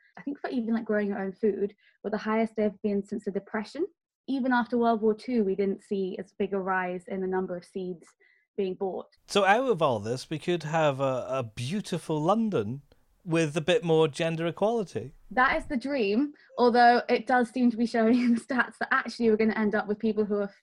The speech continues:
Speaker 1: slightly fatter, have watched a lot more <laughs> T V, and who potentially, uh, filled with women slightly angry that they've spent months locked at home doing more housework than their partners.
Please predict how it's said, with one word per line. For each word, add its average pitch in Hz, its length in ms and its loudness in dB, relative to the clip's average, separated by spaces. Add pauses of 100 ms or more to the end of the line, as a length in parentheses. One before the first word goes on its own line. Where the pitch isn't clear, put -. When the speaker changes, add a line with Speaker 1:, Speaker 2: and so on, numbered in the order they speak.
(220)
Speaker 1:
slightly 285 300 -6
fatter, 220 560 -4 (400)
have 233 100 0 (160)
watched 233 300 2
a 247 40 4
lot 254 220 4
more 247 180 6
<laughs> - 0 -
T 240 240 -2
V, 220 460 -4 (300)
and 226 340 4
who 240 440 2 (240)
potentially, 226 760 2
uh, 214 280 2 (400)
filled 233 200 4
with 220 120 0
women 220 400 2
slightly 220 300 -4
angry 220 340 2
that 202 60 -4
they've 208 160 -2
spent 202 200 -4
months 202 300 -4
locked 202 260 -6
at 214 100 -6
home 196 280 -4
doing 196 280 -2
more 202 160 -2
housework 190 480 -6
than 190 100 -6
their 190 200 -6
partners. 208 460 -8